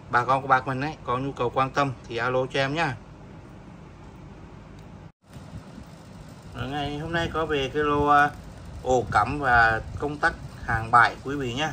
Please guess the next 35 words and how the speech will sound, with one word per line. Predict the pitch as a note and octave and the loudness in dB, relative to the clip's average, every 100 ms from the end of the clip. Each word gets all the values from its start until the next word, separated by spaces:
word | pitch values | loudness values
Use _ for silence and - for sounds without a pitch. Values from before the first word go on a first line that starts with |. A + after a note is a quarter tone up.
| - - | -6 -6
Hàng | G#2 G#2 | -6 -6
cực | A2 G#2 - | -8 -6 -4
kỳ | |
là | A2+ G#2 | -4 -4
ngon | G#2+ A#2 B2 B2 | -4 -4 -2 -4
luôn | B2 B2 | -4 -6
quý | C#3 | -6
vị | B2+ | -6
ơi. | A#2 A#2+ B2+ A#2+ - - - - - - A2 | -4 -2 -2 -2 -8 -16 -18 -16 -14 -6 -4
Ồ, | A2 G#2 - - - | -2 -4 -4 -6 -8
cái | F3 | 0
màu | F3 C#3 | 2 2
sản | C3 | -2
phẩm | C3 B2+ | -2 0
này | B2 A#2 | 0 -2
thì, | B2 A#2+ | -2 0
à, | A#2+ A#2 A#2+ | 2 2 4
đây, | B2+ B2 - - - - - | 4 4 -2 -12 -12 -10 -6
cái | D3+ | 0
màu | D3 B2 | 2 4
này | A#2+ | 2
thì | A#2+ | 0
một | A#2 A2+ | -2 -4
cái | C#3+ | 4
bảng | C3 A2+ | 4 4
đế | A2+ A2 A#2+ | 2 0 0
như | C#3 | -2
này, | B2+ | 0
nó | A2+ B2 | 2 2
bao | A#2 B2+ | 2 2
gồm | B2+ A#2 | 2 2
ba | A#2+ C3 | 4 4
công | C3 C3+ | 2 -2
tắc | C#3+ | -2
này. | C#3 | -2